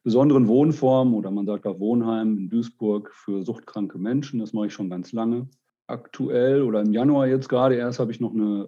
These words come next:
ähm, Weiterbildung abgeschlossen zum männerfokussierten Berater vom S K M Bundesverband. Und die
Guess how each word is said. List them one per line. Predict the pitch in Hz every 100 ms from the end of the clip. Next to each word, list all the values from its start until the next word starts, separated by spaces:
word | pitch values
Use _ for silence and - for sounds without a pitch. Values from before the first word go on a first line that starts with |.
| 104
ähm, | 95 95 98 - -
Weiterbildung | 123 151 156 139 135 127
abgeschlossen | 127 131 - 123 123 123 120 120 120 _ _ _ _ _
zum | - 113 110
männerfokussierten | 120 123 123 127 120 - 113 107
Berater | 98 107 139 151 139 131
vom | 123 110 110
S | 113
K | - 107
M | 98 98
Bundesverband. | 151 180 175 147 127 131 131 131 - -
Und | 110 110 107 107 -
die | 113 113 113 113